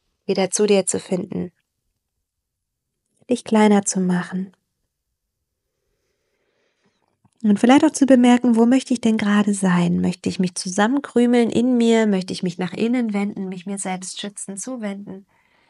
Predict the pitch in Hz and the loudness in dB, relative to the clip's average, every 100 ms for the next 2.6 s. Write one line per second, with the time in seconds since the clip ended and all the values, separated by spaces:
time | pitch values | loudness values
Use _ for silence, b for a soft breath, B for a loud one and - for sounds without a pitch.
0 | _ _ _ _ 196 196 185 196 214 180 | _ _ _ _ -10 -6 -6 -6 -8 -12
1 | - - 180 180 185 - 190 175 - - | -14 -8 -8 -8 -10 -14 -16 -16 -18 -18
2 | - 208 233 202 180 170 | -14 -8 -6 -6 -8 -14